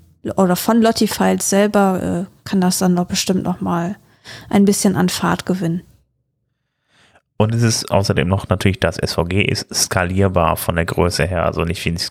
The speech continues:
Speaker 2: gif, was dann unscharf wird, wenn man's größer macht, äh, sondern es ist, ja, beliebig groß, äh, skalierbar.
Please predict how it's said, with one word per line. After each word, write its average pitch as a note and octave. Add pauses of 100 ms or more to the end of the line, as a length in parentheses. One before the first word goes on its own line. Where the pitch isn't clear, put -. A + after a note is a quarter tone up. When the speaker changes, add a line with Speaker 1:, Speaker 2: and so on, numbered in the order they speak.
(200)
Speaker 2:
gif, -
was F#2+
dann -
unscharf A2
wird, G2
wenn F#2
man's F#2
größer F#2
macht, G2+ (800)
äh, F#2+
sondern F2+
es -
ist, -
ja, D#2+ (340)
beliebig G2
groß, - (440)
äh, D#2
skalierbar. -